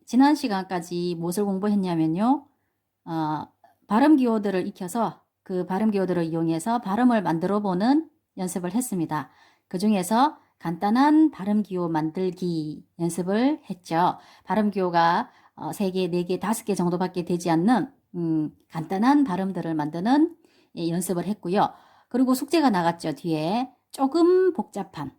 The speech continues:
음, 조금 복잡한, 즉 발음 기호 개수가 다섯 개에서 일곱, 여덟 개 정도 되는, 음, 그런 개수, 그런 개수의 발음 기호들을, 예,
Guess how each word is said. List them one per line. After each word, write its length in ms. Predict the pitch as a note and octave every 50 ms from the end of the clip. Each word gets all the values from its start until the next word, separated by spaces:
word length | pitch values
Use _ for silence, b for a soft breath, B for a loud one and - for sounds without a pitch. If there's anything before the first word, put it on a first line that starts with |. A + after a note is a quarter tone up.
| _ - F#3+
음, 160 | F3 E3+ E3
조금 240 | F#3 F#3+ F#3+ G3+ F#3+
복잡한, 580 | F3 E3+ F3 G3 F3+ - F3+ E3 G3 A#3+ B3+
즉 220 | - - E3 - -
발음 280 | F3+ F#3+ G#3 A3 G#3+
기호 220 | G3+ F#3 F3+ F3 E3
개수가 580 | F3+ F3+ F3+ - F#3+ - F3 F3 G3+ B3 A#3
다섯 260 | - F#3+ G#3+ - -
개에서 560 | - F#3 F3+ F3 E3 E3+ A3 A3 A#3+ C#4 C#4 B B B B B B B B _ _ -
일곱, 320 | A3 G#3+ G#3+ - F#3 F3+
여덟 240 | G#3 G#3 A3+ G3+ -
개 140 | - F3+ E3+
정도 280 | E3 D3+ D3+ E3+ E3
되는, 380 | E3 E3 D#3 E3+ A3+ A#3 F3+ - _ _ _ _ _ _ _ -
음, 220 | F#3+ F3 E3+ D#3+
그런 360 | - G#3 G3+ F#3+ F#3 E3 - _ _ _ _ C4+ C3+ F3 F#3+
개수, 300 | - F#3+ F#3+ F3+ - - _ _
그런 280 | - - A3+ A#3 A3 F#3+
개수의 560 | - G3+ G3+ - G#3+ G#3 F#3 F#3+ G3 E3 C#3
발음 500 | - F3 F3+ G#3 G#3 G#3 G#3 G3+ G3+ G3
기호들을, 760 | F#3 - F3+ F3+ F3+ F3+ F3+ E3+ F3+ F#3+ G#3+ B3+ D4+ D#4 _ _ _ _ E3
예, 260 | E3 E3+ D#3+ C#3+ -